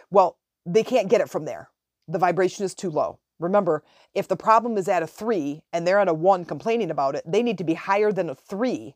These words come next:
on the vibrational scale to be able to solve the problem. And they're not going to get there by you trying to solve the problem with them. Okay?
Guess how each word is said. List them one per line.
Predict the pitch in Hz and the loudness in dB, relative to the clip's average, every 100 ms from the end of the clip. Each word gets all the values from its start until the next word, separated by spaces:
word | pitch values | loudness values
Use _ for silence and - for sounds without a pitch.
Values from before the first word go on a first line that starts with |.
| _ _ | _ _
on | 165 | -4
the | 165 | 0
vibrational | 170 160 214 - 269 | 2 2 -2 -4 -6
scale | - 269 277 285 _ _ _ _ - | -4 0 0 -2 _ _ _ _ -4
to | 190 | 0
be | |
able | 185 | 2
to | 165 | 0
solve | - 170 147 | 0 0 0
the | 151 | -4
problem. | - 143 131 104 - _ _ | -2 -2 -4 -14 -20 _ _
And | 180 | -2
they're | 170 | 0
not | 175 170 180 | 2 0 0
going | 202 202 | -2 -2
to | 185 | -4
get | 196 - | -8 -2
there | 151 147 | 0 2
by | 160 | 0
you | 165 180 | 0 -4
trying | - 180 | -4 -6
to | 160 | -4
solve | - 170 | 0 0
the | 156 | 0
problem | - 165 151 151 | -2 -2 -2 -2
with | 160 160 | -2 -2
them. | 135 113 123 _ _ _ _ - | -6 -8 -12 _ _ _ _ -8
Okay? | 180 | -4